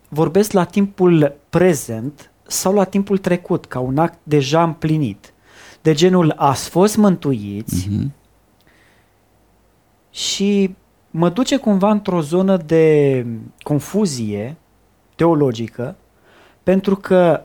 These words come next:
Speaker 1: în biserica creștină, mântuirea este așezată în viitor. Când părintele folosește termenul de mântuire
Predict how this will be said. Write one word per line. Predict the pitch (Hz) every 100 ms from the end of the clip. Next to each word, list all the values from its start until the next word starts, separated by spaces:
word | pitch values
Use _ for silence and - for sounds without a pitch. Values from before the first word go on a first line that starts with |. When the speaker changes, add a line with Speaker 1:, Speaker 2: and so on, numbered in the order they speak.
| _ _ _ _
Speaker 1:
în | 170 226 285
biserica | 226 - 233 214 175
creștină, | - 160 139 - 143 117 151 180 - _ -
mântuirea | 175 233 202 202 208 262
este | 226 208 196
așezată | 180 - 170 220 226 208 202 202 - _ _ _ _
în | - 226
viitor. | 233 233 233 135 95 - _ _ _ _ _ _ _ _ _ _ - -
Când | - 208
părintele | 202 185 262 226 160 120 95 98 _ _ _ _ _ _ _ _ _
folosește | - 165 156 220 185
termenul | 165 196 180 151
de | 131 131
mântuire | 127 156 139 - 135 160 196 135 107 101